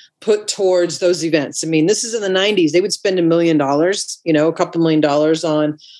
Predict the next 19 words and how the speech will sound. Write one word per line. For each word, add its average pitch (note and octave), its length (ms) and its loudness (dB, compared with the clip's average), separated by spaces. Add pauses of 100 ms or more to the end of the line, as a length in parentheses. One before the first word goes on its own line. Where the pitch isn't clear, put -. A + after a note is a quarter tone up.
(120)
on F3 100 2
a F3 60 2
movie E3+ 320 4
premiere, F3 580 0 (220)
but F#3 120 2
so A#3 200 -4
much - 240 -4
focus G3+ 440 0
was - 140 -8
put - 160 -2
on F3+ 160 2
the E3+ 100 2
food A3 720 -2
and D#3 140 0
the D3 100 0
entertainment G#3 720 -2
and D#3+ 160 2
the D3+ 60 4
decor, G3+ 880 0